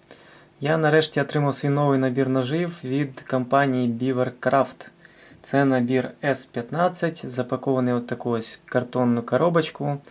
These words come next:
Для початку трошки історичної довідки про цю компанію, можливо, хтось про неї ще не знає. Компанія була створена в дві тисячі чотирнадцятому році двома друзями. Спочатку це було просто локальне таке виробництво інструментів,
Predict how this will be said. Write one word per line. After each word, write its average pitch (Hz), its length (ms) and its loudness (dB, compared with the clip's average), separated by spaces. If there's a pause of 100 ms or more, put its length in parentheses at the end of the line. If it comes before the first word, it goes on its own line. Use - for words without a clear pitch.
(480)
Для 131 120 0
початку 143 440 0
трошки 139 360 -2
історичної 143 760 0
довідки 123 440 2
про 123 160 0
цю 127 140 -2
компанію, 147 500 2
можливо, 131 360 4
хтось 127 240 -2
про 127 180 0
неї 117 360 4
ще - 240 0
не 113 160 2
знає. 160 440 0 (680)
Компанія 131 440 4
була 127 200 4
створена 123 580 4
в 110 80 -2
дві 120 140 -2
тисячі 131 320 -2
чотирнадцятому 123 760 0
році 175 340 0
двома 123 380 2
друзями. 160 720 0 (420)
Спочатку 135 840 0
це 131 240 -2
було 117 240 0
просто 127 360 -2
локальне 117 640 2 (300)
таке 117 300 -6
виробництво 120 640 0
інструментів, 165 960 -2